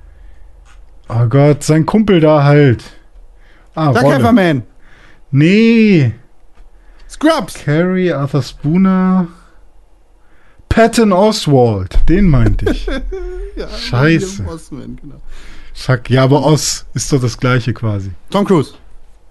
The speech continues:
Speaker 2: Katie
Speaker 1: Ist
Speaker 2: Holmes. Katy
Speaker 1: Oh
Speaker 2: Perry.
Speaker 1: fuck, jetzt hab ich den Drachenlord hier drin. Warum bekomme ich denn jetzt den Drachenlord? Aber was ich tatsächlich jetzt immer bekomme, so ich pack das jetzt hier mal rein, sind solche Sachen.
Speaker 2: William Osman ist ein, ein YouTuber,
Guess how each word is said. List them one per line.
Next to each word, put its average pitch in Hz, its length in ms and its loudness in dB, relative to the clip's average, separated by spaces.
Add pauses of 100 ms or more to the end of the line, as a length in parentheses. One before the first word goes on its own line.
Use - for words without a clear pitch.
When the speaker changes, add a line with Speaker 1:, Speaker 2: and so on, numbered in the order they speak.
(800)
Speaker 2:
Katie 147 160 0
Speaker 1:
Ist 185 60 2
Speaker 2:
Holmes. 127 220 -2 (540)
Katy 226 180 0
Speaker 1:
Oh 139 80 6
Speaker 2:
Perry. 208 120 2
Speaker 1:
fuck, 190 280 2
jetzt 139 220 2
hab 165 140 2
ich 160 140 -2
den 170 140 4
Drachenlord 156 720 2
hier 120 120 2
drin. 107 380 0
Warum 131 180 0
bekomme 147 320 0
ich - 80 -4
denn 139 120 2
jetzt 139 200 0
den 143 80 2
Drachenlord? 113 680 -4 (540)
Aber 139 160 2
was 165 140 2
ich - 100 -10
tatsächlich 190 420 2
jetzt 180 180 0
immer 165 120 4
bekomme, 147 360 2
so 123 100 2
ich 113 160 2 (100)
pack 151 160 -2
das 131 140 0
jetzt 123 160 0
hier 135 100 4
mal 123 140 4
rein, 107 340 0 (300)
sind 120 240 0
solche 127 320 2
Sachen. 101 200 0
Speaker 2:
William 156 200 2
Osman 156 260 2
ist 143 160 0
ein, 127 300 2
ein 110 400 -4
YouTuber, 107 580 -6